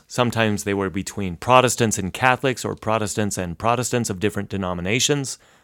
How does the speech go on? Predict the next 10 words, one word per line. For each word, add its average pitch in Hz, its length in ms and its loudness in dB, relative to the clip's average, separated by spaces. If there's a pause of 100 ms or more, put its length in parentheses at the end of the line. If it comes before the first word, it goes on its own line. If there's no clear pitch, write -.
(220)
Sometimes 170 440 2
they 160 80 4
were 160 160 4
between 151 520 0
ethnic 117 460 -2
groups. 107 400 2 (340)
Within 175 280 6
a 160 80 4
single 190 480 4
town 104 640 4